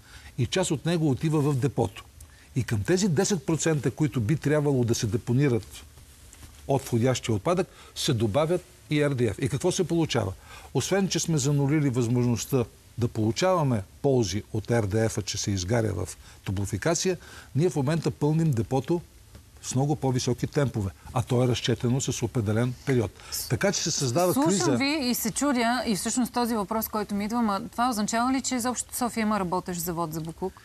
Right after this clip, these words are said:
Speaker 1: Има, който обаче работи при тези параметри и произвежда не това, което, за което е създаден, и не това, за което са платени
Speaker 2: А
Speaker 1: милиони
Speaker 2: кой носи
Speaker 1: левове.
Speaker 2: отговорността и колко години това нещо се случва? От
Speaker 1: Сега.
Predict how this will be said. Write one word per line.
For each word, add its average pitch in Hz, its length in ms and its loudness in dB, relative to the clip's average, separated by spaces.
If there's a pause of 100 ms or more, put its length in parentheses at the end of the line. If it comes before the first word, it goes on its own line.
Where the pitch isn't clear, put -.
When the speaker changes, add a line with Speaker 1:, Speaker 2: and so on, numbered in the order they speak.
(140)
Speaker 1:
Има, 135 400 2 (320)
който 170 340 2
обаче 139 520 0 (140)
работи 123 440 2
при 156 180 0
тези 151 280 2
параметри 156 600 2
и 117 180 2
произвежда 123 720 2 (120)
не 135 200 4
това, 151 300 2
което, 156 300 0
за 117 140 0
което 147 320 0
е 139 40 2
създаден, 143 580 0
и 127 80 0
не 156 120 4
това, 175 200 0
за 165 120 0
което 165 220 -4
са 156 80 0
платени 147 360 0
Speaker 2:
А 160 40 2
Speaker 1:
милиони 156 300 2
Speaker 2:
кой 151 40 2
носи 160 140 2
Speaker 1:
левове. 131 120 2
Speaker 2:
отговорността 240 640 0
и 302 40 -2
колко 269 320 -4
години 226 500 2
това 214 200 -2
нещо 196 280 -4
се 185 100 -6
случва? 175 420 -4
От 226 60 0
Speaker 1:
Сега. 139 200 2